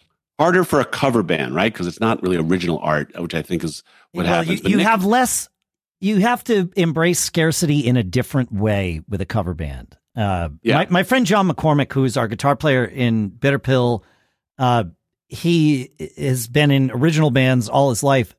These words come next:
Speaker 2: but he also plays in cover bands, but not one of them is what I would call a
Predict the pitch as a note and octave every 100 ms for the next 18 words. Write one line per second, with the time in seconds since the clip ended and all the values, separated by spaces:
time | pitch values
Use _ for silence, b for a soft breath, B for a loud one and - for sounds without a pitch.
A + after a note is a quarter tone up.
0 | _ C3 F3+ B3 B3 F#3+ D3 C#3 F3 F#3
1 | C3+ A2+ F#2 - _ A#2+ B2 C#3 B2+ B2
2 | C#3 G3+ G3+ G#2 F#2+ F#2 F2 - _ _
3 | C3+ G#2 A2 A#2+ B2+ A#2+ - A#2+ A2 G#2
4 | G2 _ G#2 F2